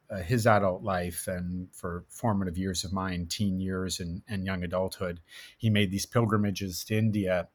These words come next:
every year, sometimes twice a year. And I wound up doing the same thing. And some years ago,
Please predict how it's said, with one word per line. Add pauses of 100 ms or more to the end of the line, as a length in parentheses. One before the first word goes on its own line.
every
year,
sometimes
twice
a
year. (500)
And
I
wound
up
doing
the
same
thing. (160)
And (320)
some
years
ago,